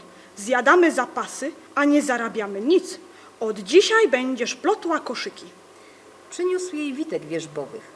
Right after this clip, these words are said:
Speaker 2: ale królewna nie potrafiła pleść delek-, delikatnymi dłońmi.
Speaker 1: „Widzę, że nic z tego nie będzie”,
Speaker 2: rzekł mąż.
Speaker 1: „Będziesz więc przędła, może to lepiej potrafisz”.
Speaker 2: Ale twarda nitka pocięła palce królewny i żebrak rzekł:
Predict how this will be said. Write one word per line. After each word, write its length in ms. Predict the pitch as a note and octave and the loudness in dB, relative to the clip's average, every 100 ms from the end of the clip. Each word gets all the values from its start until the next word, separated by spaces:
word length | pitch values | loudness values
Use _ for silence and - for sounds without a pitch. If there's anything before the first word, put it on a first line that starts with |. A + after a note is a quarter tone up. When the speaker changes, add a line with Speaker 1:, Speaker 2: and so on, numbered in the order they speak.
| - | -6
Speaker 2:
ale 180 | G#3+ | -6
królewna 440 | A#3 C#4+ C4 C4 C4 | -6 -4 -2 -2 -4
nie 100 | B3+ | -4
potrafiła 520 | B3+ B3 A#3+ D4 A3+ | -8 -6 -8 -4 -6
pleść 320 | - F#3 E3+ | -6 -10 -10
delek-, 500 | F3 D#3+ F3 F3 - F3+ | -12 -10 -10 -12 -16 -8
delikatnymi 680 | G3 G#3+ F3+ F3 F#3+ F3+ | -6 -6 -10 -10 -10 -8
dłońmi. 480 | E3 D#3+ D3 C3+ C3+ - - - - - | -8 -8 -8 -10 -16 -20 -20 -20 -20 -20
Speaker 1:
„Widzę, 460 | G#3+ C#4+ G#3 A#3 B3 A#3+ | -2 0 0 -4 -4 -8
że 260 | A#3 B3+ | 0 4
nic 200 | D4+ B4 | 4 4
z 120 | - | 0
tego 260 | - D4 C#4+ | 0 4 4
nie 160 | C#4 A3+ | 4 0
będzie”, 400 | G#3+ G#3 G3 F#3+ - | -6 -6 -8 -12 -14
Speaker 2:
rzekł 340 | E3 D3 - | -10 -10 -10
mąż. 300 | D3 C3+ C3 - - - - | -12 -12 -12 -14 -16 -20 -4
Speaker 1:
„Będziesz 440 | - A#4 C5 A#4+ F4+ | 2 2 4 2 2
więc 240 | D4 C#4 | 0 0
przędła, 560 | - - C#4 C#4 C4+ C4 | -8 -4 -2 0 0 -2
może 380 | B3+ G4 A4 G4 | 0 2 2 0
to 120 | A3 | -2
lepiej 360 | A3 D4 B3+ | -2 -2 -6
potrafisz”. 640 | A#3 G#3 - - - - - - - - | -10 -12 -14 -16 -14 -14 -16 -20 -18 -8
Speaker 2:
Ale 180 | D#3+ | -6
twarda 360 | D#3+ G#3 G#3+ G3+ | -4 -2 0 -2
nitka 460 | G3+ A3+ - D#3+ - - | -4 -8 -8 -10 -10 -14
pocięła 400 | F#3 - A#3 G#3+ | -12 -6 -4 -4
palce 360 | G#3+ A3+ A3 | -2 -4 -4
królewny 560 | A3 - G3+ G3+ E3 B2 - - | -12 -6 -4 -4 -6 -14 -18 -18
i 140 | B3+ A3+ | -10 -8
żebrak 400 | E3+ D#3 F3 E3 | -6 -6 -8 -10
rzekł: 320 | E3 D3 - | -12 -12 -16